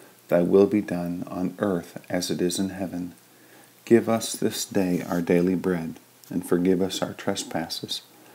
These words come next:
as we forgive those who trespass against us. And lead us not into temptation, but deliver us from evil.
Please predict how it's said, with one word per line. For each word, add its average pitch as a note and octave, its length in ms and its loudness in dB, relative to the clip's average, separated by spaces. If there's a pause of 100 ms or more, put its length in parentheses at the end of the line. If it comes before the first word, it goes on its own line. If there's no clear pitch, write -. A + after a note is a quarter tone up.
(260)
as F2+ 180 -2
we F2+ 200 6
forgive E2+ 360 0
those F2 380 2
who D#2 80 0
trespass - 760 -6
against E2+ 440 -6
us. - 400 -10 (800)
And G2 200 2
lead G2 200 4
us F#2+ 260 -2
not G2 320 0
into F#2+ 320 -2
temptation, G#2 840 -4 (460)
but - 200 -4
deliver F#2 480 2
us G2+ 160 -6
from G2+ 280 -4
evil. - 380 -4